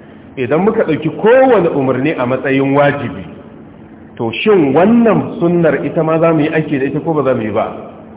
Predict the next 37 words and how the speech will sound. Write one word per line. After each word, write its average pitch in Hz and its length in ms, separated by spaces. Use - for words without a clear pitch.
Yanzu 120 340
idan 139 320
kaki 117 400
ya 123 100
zo 120 120
maka 123 180
kana 107 340
sallah, 98 300
za 123 160
ka 139 100
yi? 151 220
Albani 123 360
yake 127 160
ce 120 60
musu, 110 200
"Za 131 140
ka 143 100
yi 139 60
wannan? 139 640
Ka 127 80
ɗaga 147 240
ƙafanka 139 360
ka, 117 120
ka 98 160
tofa, 143 460
ka 110 80
mulke, 110 760
idan 120 220
ɗan 143 160
kwamiti 123 320
yana 131 200
gurin, 127 280
an 135 80
ce 165 80
ya 147 60
buge 104 300
ka." 92 120